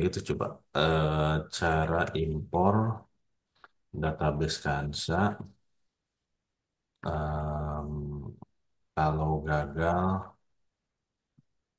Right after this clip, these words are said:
pakai P H P MyAdmin. Nah,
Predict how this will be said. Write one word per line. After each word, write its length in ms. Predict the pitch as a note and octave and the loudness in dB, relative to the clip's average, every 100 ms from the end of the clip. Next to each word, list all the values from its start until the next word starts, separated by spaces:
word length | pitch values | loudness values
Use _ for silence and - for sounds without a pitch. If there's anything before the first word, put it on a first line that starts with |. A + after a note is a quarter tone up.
| _ _ _ _ _ _ _ _ _ _ _ _ - | _ _ _ _ _ _ _ _ _ _ _ _ -8
pakai 440 | D2 D2+ - E2 D2 - | -6 -6 -6 -2 -2 -2
P 20 | D#2 D2 | -6 -4
H 20 | D2+ D2+ - | -6 -6 -4
P 20 | D#2 D2+ | -2 0
MyAdmin. 640 | D2 - C2+ C2 C#2 C2+ - - - _ _ _ _ _ _ _ _ _ _ _ _ _ _ _ _ _ _ _ _ _ _ _ _ _ _ _ _ _ _ _ D#2 | -2 -4 -6 -6 -8 -8 -10 -14 -20 _ _ _ _ _ _ _ _ _ _ _ _ _ _ _ _ _ _ _ _ _ _ _ _ _ _ _ _ _ _ _ 0
Nah, 140 | E2+ | 4